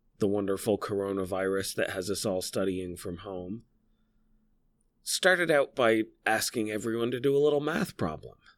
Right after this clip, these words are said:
You can all handle this math problem. I'm pretty sure you can figure it out.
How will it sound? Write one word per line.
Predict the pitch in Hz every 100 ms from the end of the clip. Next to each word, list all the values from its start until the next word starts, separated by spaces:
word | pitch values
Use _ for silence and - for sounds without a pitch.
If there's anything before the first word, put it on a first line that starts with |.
| _ _ _
You | 127 147
can | 147
all | 113 101 92
handle | 101 90 87
this | 82 87 87
math | 87 82 -
problem. | 104 92 101 107
I'm | 82 104
pretty | 104 98
sure | 95 101 92
you | 92
can | 87 92
figure | 92 104 92 98
it | 98
out. | 101 113